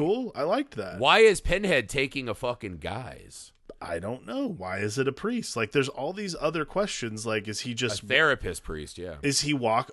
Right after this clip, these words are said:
Speaker 2: He
Speaker 1: oh,
Speaker 2: was
Speaker 1: okay.
Speaker 2: really good in this
Speaker 1: But
Speaker 2: movie,
Speaker 1: this goes
Speaker 2: though.
Speaker 1: back to my, like, fattening up theory. Like, maybe he's like, "Oh, this is how I'm gonna do this. Like,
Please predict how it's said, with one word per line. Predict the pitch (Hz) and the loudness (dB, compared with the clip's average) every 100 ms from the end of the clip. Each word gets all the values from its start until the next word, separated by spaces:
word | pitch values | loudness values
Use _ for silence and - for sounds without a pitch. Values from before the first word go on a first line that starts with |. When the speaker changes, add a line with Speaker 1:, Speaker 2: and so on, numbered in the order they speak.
| - | 0
Speaker 2:
He | 151 | 4
Speaker 1:
oh, | |
Speaker 2:
was | 180 127 | 4 2
Speaker 1:
okay. | 131 | -2
Speaker 2:
really | 131 127 | -2 -2
good | 107 110 107 | -2 -2 -2
in | 92 | -2
this | 92 151 | -4 -4
Speaker 1:
But | |
Speaker 2:
movie, | 87 | 0
Speaker 1:
this | 170 - | 2 2
goes | 180 160 | 2 2
Speaker 2:
though. | 151 | 4
Speaker 1:
back | 143 135 | 2 2
to | 139 | -2
my, | 127 123 | 2 2
like, | 120 113 | 2 0
fattening | - - 120 113 117 113 | 0 0 0 0 -4 -2
up | 135 - | -2 -4
theory. | 107 101 98 98 | -4 -2 -2 -2
Like, | 98 92 101 | -4 -6 -2
maybe | 120 127 123 | -2 0 -2
he's | 110 123 110 | -2 -2 0
like, | 120 110 - | 0 -2 2
"Oh, | 135 120 | 2 2
this | 120 120 | 0 -2
is | 107 | -4
how | 110 107 | -2 -2
I'm | 107 | -2
gonna | 98 90 | -6 -8
do | 98 90 | -8 -10
this. | - - - - | -14 -18 -18 -16
Like, | 92 | -16